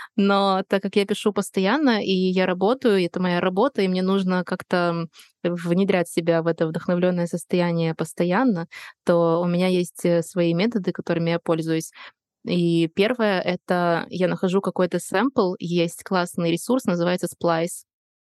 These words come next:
И я им, ам, им обычно пользуюсь. Есть много других, э, ресурсов, м, там, где есть сэмплы, там какие-то сэмпл-паки и все такое. Сэмпл — это какой-то зацикленный кусочек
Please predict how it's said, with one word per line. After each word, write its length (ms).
И 80
я 500
им, 240
ам, 140
им 180
обычно 320
пользуюсь. 420
Есть 160
много 240
других, 440
э, 280
ресурсов, 520
м, 260
там, 140
где 120
есть 140
сэмплы, 380
там 160
какие-то 240
сэмпл-паки 720
и 60
все 140
такое. 400
Сэмпл — 420
это 560
какой-то 420
зацикленный 680
кусочек 560